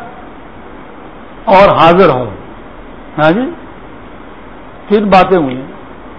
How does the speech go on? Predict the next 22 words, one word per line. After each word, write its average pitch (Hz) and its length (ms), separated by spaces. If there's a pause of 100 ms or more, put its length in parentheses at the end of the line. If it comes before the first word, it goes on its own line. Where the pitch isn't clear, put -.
(1400)
لمن 175 300
قال 202 220
له 185 260
قلب 190 280 (1000)
والقى 196 260
السمع 180 480 (840)
وهو 202 260 (180)
شهيد۔ 170 300 (3500)
قلب، 233 300 (1040)
کان 214 220
لگانا، 208 540 (160)
جیسے 170 180
آپ 180 160
کہتے 208 200
ہیں 190 60
کہ 185 60
ایک 190 120
ہیئرنگ 196 440
ہے، 233 60
ایک 185 220
لسننگ 202 460
ہے، 151 200